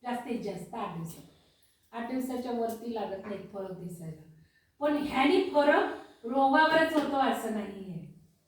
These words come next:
तर ह्यानी फरक आजूबाजूचंही बदलायला लागतं. म्हणजे समजा माझ्या गुडघे दुखीवर मी घेते, तर गुडघा दुखायचं लगेच थांबेल असं नाही. मला हलकं वाटतं, लाईट वाटतं, उत्साही वाटतं, फ्रेश वाटतं,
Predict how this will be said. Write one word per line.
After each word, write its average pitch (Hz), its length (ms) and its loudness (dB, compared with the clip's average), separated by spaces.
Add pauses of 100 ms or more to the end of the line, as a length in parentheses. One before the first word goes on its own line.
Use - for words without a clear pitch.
(640)
तर 277 100 -8
ह्यानी 277 500 4
फरक - 640 2 (140)
आजूबाजूचंही 311 880 0
बदलायला 226 500 0
लागतं. 190 300 -8 (1500)
म्हणजे 294 180 -8
समजा 339 300 0
माझ्या 320 300 0
गुडघे 294 300 0
दुखीवर 262 380 -2
मी 233 120 0
घेते, 202 380 -6
तर 240 100 -8
गुडघा 269 340 0
दुखायचं 320 400 -2
लगेच 302 340 -6
थांबेल 302 280 0
असं 285 320 -2
नाही. - 260 -4 (280)
मला 233 160 -8
हलकं 240 420 -4
वाटतं, 233 300 -4
लाईट 226 460 -4
वाटतं, 220 420 -8
उत्साही 226 360 -4
वाटतं, 220 280 -8
फ्रेश 226 480 -6
वाटतं, - 360 -10